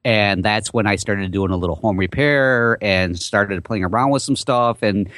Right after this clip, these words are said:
was watching some of the shows and thought, "You know what? There's some other things I wanna do other than just put, like, say, molding up on, around the door or, or fix something on the window or something like that."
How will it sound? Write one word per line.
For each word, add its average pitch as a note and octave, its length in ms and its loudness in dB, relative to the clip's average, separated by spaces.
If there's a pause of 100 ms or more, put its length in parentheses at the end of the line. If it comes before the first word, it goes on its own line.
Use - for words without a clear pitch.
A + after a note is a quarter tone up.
(180)
was G2+ 140 -2
watching A2 320 0
some G#2+ 180 -2
of G2+ 40 -4
the G2 60 -2
shows D#3+ 400 0
and A#2+ 120 0
thought, G#2 200 2
"You D#3+ 60 0
know F#3+ 120 2
what? G3 280 0
There's E3+ 160 0
some C#3+ 160 -4
other B3 200 0
things G3+ 260 -2
I C3 60 2
wanna C#3 240 2
do C3 260 2
other A#2 240 2
than A#2+ 160 2
just A2 160 -2
put, A2+ 240 -2
like, G#2 220 0
say, G2 420 2
molding G#2+ 540 2
up F#2+ 280 0
on, F#2+ 400 0
around G2 260 0
the F#2 80 2
door F#2+ 440 2
or, F#2+ 260 2
or F2 60 2
fix - 300 -2
something G#2+ 320 0
on G2 120 2
the F2+ 80 4
window G#2 340 2
or F2+ 100 2
something G2 200 -6
like - 180 -2
that." G#2 280 2